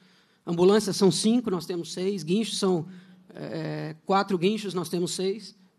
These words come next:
Isso tudo depois eu posso compartilhar com um pouco mais de detalhe. Um pouco do resultado em nove meses.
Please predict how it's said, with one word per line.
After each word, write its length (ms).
Isso 200
tudo 500
depois 300
eu 80
posso 240
compartilhar 580
com 120
um 40
pouco 240
mais 160
de 80
detalhe. 560
Um 60
pouco 240
do 80
resultado 500
em 40
nove 260
meses. 760